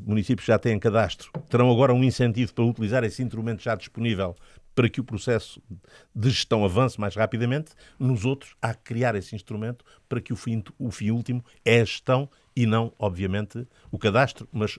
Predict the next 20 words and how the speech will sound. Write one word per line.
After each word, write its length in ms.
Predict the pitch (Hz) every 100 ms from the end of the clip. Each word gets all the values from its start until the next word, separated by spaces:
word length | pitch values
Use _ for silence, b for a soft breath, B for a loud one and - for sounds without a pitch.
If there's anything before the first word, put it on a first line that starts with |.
| -
uma 160 | 98
coisa 320 | 107 107 107 - b b
está 400 | - 104 107 -
interrelacionada, 1300 | 107 95 104 104 101 92 92 104 - 98 98 98 - b b b
eh, 420 | 101 92 90 82 -
com 220 | 107 95
outra. 320 | 82 - 82 - b b b b b
Eh, 680 | 120 113 101 98 95 95 - - _ _ _ _ _ _ _ -
eu 120 | 151
concordo 560 | 147 123 120 113 90 -
com, 420 | 98 92 87 90 90 - - 90 - 98
foi 160 | 85 104
há 80 | 98
pouco 220 | 110 98 107 92
falada 300 | 78 98 98
também 240 | 82 101 110
a 40 |
questão 280 | - - 104
da 80 | 87
fiscalização, 760 | - 101 90 98 - 139 104